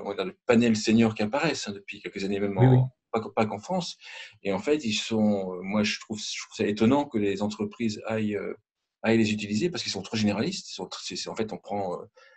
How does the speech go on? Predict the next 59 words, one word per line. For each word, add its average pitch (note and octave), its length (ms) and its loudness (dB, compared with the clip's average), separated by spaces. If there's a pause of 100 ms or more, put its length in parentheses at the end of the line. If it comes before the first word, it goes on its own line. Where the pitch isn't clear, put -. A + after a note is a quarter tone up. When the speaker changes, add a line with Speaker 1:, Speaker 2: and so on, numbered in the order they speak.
(260)
Speaker 1:
n'importe A2+ 320 0
quel G#2+ 140 -2
type G#2+ 120 -6
de - 80 -6
senior G#2 380 2
pour G2 100 -8
faire G2 120 -6
ce - 80 -12
panel. E3 380 0 (420)
Et G2 100 -4
je G#2 80 -6
vois, A2+ 140 4
dans, G#2 180 2
effectivement, E3+ 480 2
ça, G#2 100 -4
ça - 120 -6
coûte F2+ 160 -8
moins A2 100 6
cher, E3+ 240 4
hein, A#2+ 180 -4
pour, F#2+ 300 -4
euh, F#2+ 280 -6
les F2+ 80 -8
entrepreneurs G2 500 -4
qui G#3 100 0
Speaker 2:
Oui. A3 60 6
Speaker 1:
démarrent, G3 320 2 (480)
mais G#2+ 200 6
ils G#2+ 240 6
ressortent - 520 2
de, F#2+ 600 0
ils F2+ 100 -6
ressortent - 360 0
de G2 120 -2
la, E2 380 -4 (800)
des, - 160 -8
des, F2+ 180 -8
des, E2 160 -8
des, C#2+ 220 -10
des, D#2+ 180 -12
des, C2+ 240 -18
enfin, F2+ 140 -12
des, E2+ 100 -14 (200)
des, F2+ 320 -10
des G2+ 200 -4
entretiens A2 520 0
avec A2 200 0
des, - 260 -10
des F3 140 -8
idées F3 160 -6
qui E3+ 100 -8
sont - 140 -4
fausses. - 480 -6
Des - 60 -20
fois, - 240 -18
c'est, - 180 -10
c'est - 180 -16
totalement - 360 -6
faux. A3+ 260 -16